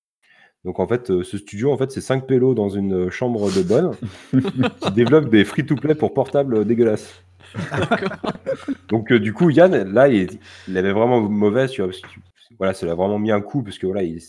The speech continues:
Speaker 1: Madbox, c'était, il avait brainstormé pendant, euh, dix minutes avec ses potes. <laughs> Et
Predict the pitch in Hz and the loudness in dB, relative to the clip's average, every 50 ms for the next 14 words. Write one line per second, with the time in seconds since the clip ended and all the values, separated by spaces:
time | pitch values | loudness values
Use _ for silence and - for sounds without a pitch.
0 | _ - - 90 95 92 92 110 120 - - - 87 82 82 82 80 - _ 90 | _ -16 -8 -8 -6 -4 -2 -4 -4 -4 -4 -6 -4 -4 -4 -6 -10 -12 _ -2
1 | 92 92 92 90 113 113 110 - 127 113 120 120 - 95 92 92 90 87 87 95 | 0 0 2 2 0 0 0 0 -2 0 0 -2 -2 -4 -6 -6 -6 -6 -8 -10
2 | 92 - 82 82 85 95 104 107 110 113 117 110 - 101 90 - - 92 - 135 | -12 -12 -16 -14 -10 -6 -4 -4 -2 -2 -4 -4 -2 -4 -4 -2 -4 -4 -4 -4
3 | 151 - - _ _ - - - - - _ - - _ 220 - - 240 - - | -4 -4 -8 _ _ -20 -20 -20 -20 -18 _ -18 -10 _ -6 -6 -4 -6 -6 -8
4 | - 170 - - 160 - - 185 - - - 143 131 - - - - - - - | -8 -8 -6 -6 -6 0 0 0 0 0 -6 -6 -6 -6 -14 -14 -14 -14 -18 -20
5 | - - _ _ _ _ - - - - - - 135 156 175 175 156 - | -20 -20 _ _ _ _ -20 -20 -20 -10 -4 2 4 6 6 4 4 -2